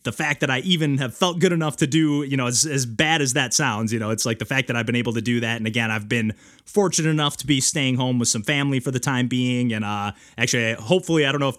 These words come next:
you can hear 'em at the moment, uh, but there are some, uh, it's actually quite nice, actually, for me. It's kinda pleasant, but there's some birds chirping in the background. I got a little, uh, little, like, kind of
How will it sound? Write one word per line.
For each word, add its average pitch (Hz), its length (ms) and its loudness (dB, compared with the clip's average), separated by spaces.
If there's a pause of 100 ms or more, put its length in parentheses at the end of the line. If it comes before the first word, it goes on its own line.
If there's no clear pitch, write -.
you 131 80 -2
can 123 120 0
hear 131 100 2
'em 127 100 2
at 120 80 -4
the 127 60 -2
moment, 127 400 0
uh, 107 320 -2
but 110 220 -4
there 123 100 0
are 120 140 2
some, 120 240 2
uh, 110 160 -4
it's 113 100 -6
actually 110 280 -4 (200)
quite 135 220 0
nice, 139 260 0
actually, 98 240 -8
for 104 140 -8
me. 117 80 -2
It's 98 200 -8
kinda 107 180 -4
pleasant, 117 340 -2
but 107 80 -6
there's 113 140 -2
some 117 100 -2
birds 131 340 -2
chirping 135 360 0
in 120 60 0
the 123 60 -2
background. 120 460 -2
I 113 40 -2
got 113 140 -4
a 113 60 -4
little, 113 280 -2
uh, 104 280 -4 (580)
little, 120 260 2
like, 110 180 -2
kind 120 160 -2
of 104 180 -6